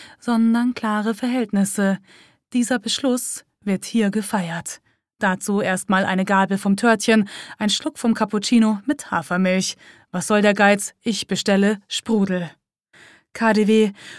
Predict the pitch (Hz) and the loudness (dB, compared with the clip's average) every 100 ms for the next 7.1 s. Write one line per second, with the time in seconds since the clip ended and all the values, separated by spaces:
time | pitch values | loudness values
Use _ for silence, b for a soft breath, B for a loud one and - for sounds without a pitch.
0 | B - 220 226 247 220 247 233 - 208 | B -2 0 2 2 2 0 -2 -2 2
1 | 202 214 220 240 226 208 202 226 214 208 | 4 6 4 2 0 -2 0 0 2 4
2 | 214 220 262 277 247 247 247 247 254 240 | 2 0 -2 0 4 6 6 4 0 4
3 | 262 226 214 226 240 226 208 240 240 254 | 4 4 4 4 4 4 4 4 4 2
4 | - 294 - 262 240 240 226 214 233 233 | 2 -6 -2 -2 0 2 2 2 2 4
5 | 233 233 233 247 - B B - 220 - | 6 8 8 6 4 B B -4 -2 -2
6 | 247 - - 247 247 - 294 - 285 330 | -4 -6 -8 -4 -4 -2 -2 0 2 2